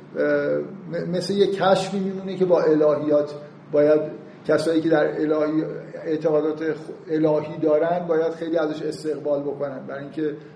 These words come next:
در واقع یه جوری نشون دادن اینه که حتی خلقت موجودات زنده هم که به نظر خیلی چیز عجیبی میاد، با یه مکانیسم جالبی مثلاً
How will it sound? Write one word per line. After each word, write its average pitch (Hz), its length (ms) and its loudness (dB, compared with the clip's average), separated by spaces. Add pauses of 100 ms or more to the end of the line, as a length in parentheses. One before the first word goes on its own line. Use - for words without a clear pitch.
(100)
در 147 160 0
واقع 147 180 -2
یه 156 160 2
جوری 160 220 -4
نشون 156 320 -8
دادن 147 300 0
اینه 175 220 -8
که 175 120 -4
حتی 175 440 -2 (480)
خلقت 165 420 2
موجودات 151 560 -4
زنده 151 360 -4
هم 170 140 -2
که 160 100 -8
به 156 100 -6
نظر 151 260 -4
خیلی 160 340 -4
چیز - 140 -8
عجیبی 151 560 -4
میاد، 170 480 -2 (380)
با 151 120 2
یه 170 140 0
مکانیسم 165 840 0
جالبی 156 540 4
مثلاً 147 480 -4